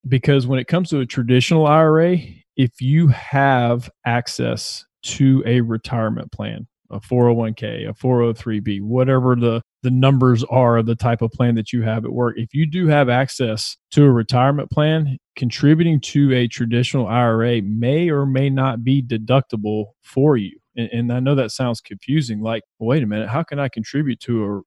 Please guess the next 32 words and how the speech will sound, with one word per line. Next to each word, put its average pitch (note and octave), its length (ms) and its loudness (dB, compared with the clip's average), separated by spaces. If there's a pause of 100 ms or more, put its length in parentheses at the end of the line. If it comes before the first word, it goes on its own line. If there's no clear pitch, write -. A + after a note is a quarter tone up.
(160)
traditional A#2+ 560 -2
I A#2+ 140 0
R A2+ 240 2
A A2 340 0
and A#2 120 -4
it A2+ 120 -8
not A2+ 260 -6
be A#2 180 -2
deductible?" G#2+ 580 -2 (140)
Well, A#2 120 -4
there's B2 180 -2
plenty E3 300 2
of, A#2 180 -4
plenty E3+ 240 4
of B2+ 80 4
ways. A2 320 -2
And A2+ 100 -6
so A#2+ 180 -4
you'll B2 240 0
have B2 680 -2 (460)
money B2+ 400 0
inside B2 300 -4
of A#2+ 100 -2
a A2+ 60 -6
traditional A#2+ 540 -4
I B2 120 0
R A2+ 240 -2
A A#2+ 340 -2
that A#2 280 -4 (200)
some C3+ 340 0
of C3+ 140 4
it D3 160 -2